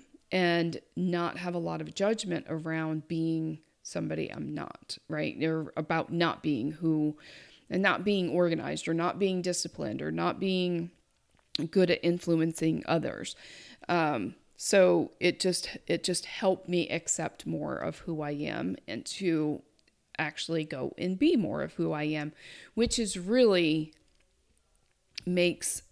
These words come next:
things so much easier. And so the third tool that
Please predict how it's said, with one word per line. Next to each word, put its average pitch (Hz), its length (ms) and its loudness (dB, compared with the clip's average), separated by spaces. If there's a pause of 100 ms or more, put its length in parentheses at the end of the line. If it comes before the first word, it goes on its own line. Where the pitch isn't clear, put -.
(360)
things 165 300 0
so 165 180 -2
much 156 240 -8
easier. - 560 -6 (2500)
And 196 160 2
so 233 180 2
the 233 160 4
third 320 300 0
tool 180 560 4 (640)
that 180 560 2